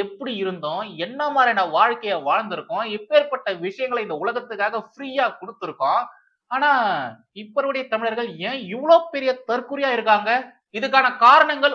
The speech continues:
உங்களுக்கு யாருக்காச்சும் தெரிஞ்சதுன்னா தயவு செய்து கமெண்ட்ல சொல்லுங்க, நானும் அதை பார்த்து தெரிஞ்சுக்கிறேன். எப்படி இந்த மக்கள் தற்குறிகளா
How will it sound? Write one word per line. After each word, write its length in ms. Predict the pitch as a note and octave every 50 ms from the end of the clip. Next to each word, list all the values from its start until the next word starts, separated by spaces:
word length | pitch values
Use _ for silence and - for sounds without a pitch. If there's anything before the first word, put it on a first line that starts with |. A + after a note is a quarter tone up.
| A3 G#3+
உங்களுக்கு 320 | A3 A#3 B3 A#3 - A3 G3+
யாருக்காச்சும் 540 | F#3+ F3+ F3+ - G3 G3 G3 G3 F#3 - -
தெரிஞ்சதுன்னா 440 | F3 F3+ F#3 E3 D3+ C#3 C#3 D3+ D#3 C#3+ -
தயவு 220 | - D3+ D3+ C3+
செய்து 240 | C#3+ C#3+ D3 D3 C#3 - - -
கமெண்ட்ல 340 | C3+ D3 F3 F3+ D#3+ C#3+ B2
சொல்லுங்க, 320 | - - A2+ A2 A#2 D3 D3+ C#3+ A#2
நானும் 280 | C#3 C#3 C3+ C#3 C3+ C3
அதை 100 | - G#2+ - -
பார்த்து 220 | B2+ B2+ B2+ - - - _
தெரிஞ்சுக்கிறேன். 500 | C#3 D3 D3 A#2+ A2 G#2 A2 C#3+ F3+ F#3+ - _ _ _ - F#3
எப்படி 200 | G#3 - - C4 B3+
இந்த 160 | A#3 G#3 F3+ D#3+
மக்கள் 320 | - G#3 - G#3+ G#3 G3+ -
தற்குறிகளா 520 | E3 E3+ E3+ _ A3 G#3 G3 F3 F3+ G#3